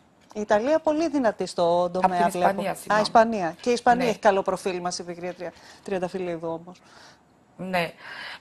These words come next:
Speaker 2: Με το οποία, ε, θα προσπαθήσουμε να
Speaker 1: Κυρία
Speaker 2: παρουσιάσουμε
Speaker 1: Τάνια
Speaker 2: τα
Speaker 1: Γκονσάλεθ,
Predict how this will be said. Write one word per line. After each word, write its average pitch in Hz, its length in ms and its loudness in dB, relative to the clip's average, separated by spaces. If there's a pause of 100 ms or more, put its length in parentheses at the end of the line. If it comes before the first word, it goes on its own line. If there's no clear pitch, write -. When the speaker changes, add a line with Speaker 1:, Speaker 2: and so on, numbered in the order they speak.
Speaker 2:
Με 190 80 -6
το 196 160 -8 (300)
οποία, 233 480 -2 (400)
ε, 196 240 -2 (840)
θα 202 100 0
προσπαθήσουμε 202 760 -4
να 185 60 -8
Speaker 1:
Κυρία 180 140 -6
Speaker 2:
παρουσιάσουμε 226 580 6
Speaker 1:
Τάνια 247 160 2
Speaker 2:
τα 226 60 0
Speaker 1:
Γκονσάλεθ, 220 600 4